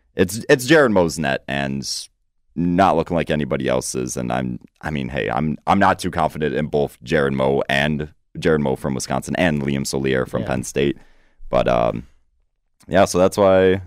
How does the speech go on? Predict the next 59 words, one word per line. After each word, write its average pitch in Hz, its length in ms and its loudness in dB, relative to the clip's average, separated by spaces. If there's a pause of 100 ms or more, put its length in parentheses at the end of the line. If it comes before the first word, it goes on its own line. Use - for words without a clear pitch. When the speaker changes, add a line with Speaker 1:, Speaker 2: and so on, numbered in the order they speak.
Speaker 1:
that's - 160 -8
why 92 140 6
they're 92 180 4
down 92 260 4
there. 76 200 4
But 80 300 2 (320)
I'll 107 140 6
go 123 220 4
into 113 200 0
my 90 280 4
number 78 240 -2
five 69 280 -2
team. 67 300 -6
So 76 140 -4
right 85 200 4
now 85 120 4
I 82 100 4
got 73 300 2 (200)
Wisconsin 110 420 2
at 110 100 0
seven, 90 420 4
Michigan 87 300 -2
State 87 200 0
six. - 380 0 (300)
Penn 123 340 2
State - 460 2 (360)
is - 200 -6
clocking 95 520 2
in 80 280 0 (380)
at 78 120 2
number 85 300 2
five 73 340 2
for 76 120 -6
me. 76 160 2
I 85 80 6
kinda 98 260 2
talked 85 300 0
about 82 200 2
them, 80 160 0
so - 160 0
I 76 40 4
won't 76 240 0
be 76 200 -2
too 82 360 -2
much 76 240 2
of 71 80 -2
a 71 40 -2
long-winded 73 600 0
broken 71 300 0
record, 69 400 0
but 65 100 -4
they 67 80 -2
do 95 140 2
got 98 160 4
their 98 80 0
top 98 240 2
three 123 120 0
scorers 90 360 2
back. 85 320 2